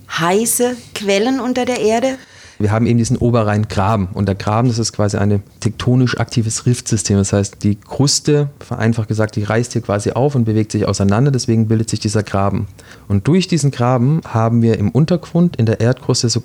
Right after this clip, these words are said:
Speaker 2: ganz viele Verwerfungszonen. Das sind Störungen. Und die Störungen, die sind sehr schön durchlässig und dadurch kann Wasser in diese Störungen eindringen und sich aufheizen. Und das kann man dann eben nutzen,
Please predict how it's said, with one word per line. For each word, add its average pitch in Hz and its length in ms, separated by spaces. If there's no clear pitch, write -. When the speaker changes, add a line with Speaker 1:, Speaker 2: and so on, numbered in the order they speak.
Speaker 2:
ganz 113 280
viele 113 200
Verwerfungszonen. 101 960
Das 98 100
sind 98 180
Störungen. 101 680
Und 104 80
die 104 80
Störungen, 143 540
die 123 80
sind 113 400
sehr 107 160
schön 104 180
durchlässig 123 540
und 110 100
dadurch 107 360
kann 104 240
Wasser 113 200
in 110 80
diese 107 220
Störungen 107 480
eindringen 127 500
und 110 80
sich - 240
aufheizen. 101 460
Und 101 40
das 98 160
kann 104 220
man 98 160
dann 95 140
eben 98 180
nutzen, 98 360